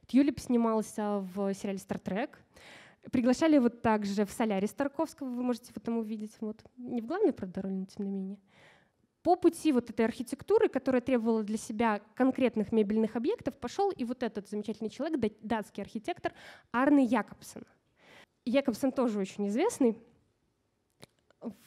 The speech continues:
ему удалось то, что не удалось Имзам. Вот это кресло,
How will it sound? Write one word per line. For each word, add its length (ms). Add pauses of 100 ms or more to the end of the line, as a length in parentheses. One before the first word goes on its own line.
(440)
ему 240
удалось 280
то, 160
что 180
не 120
удалось 380
Имзам. 360 (1400)
Вот 160
это 120
кресло, 560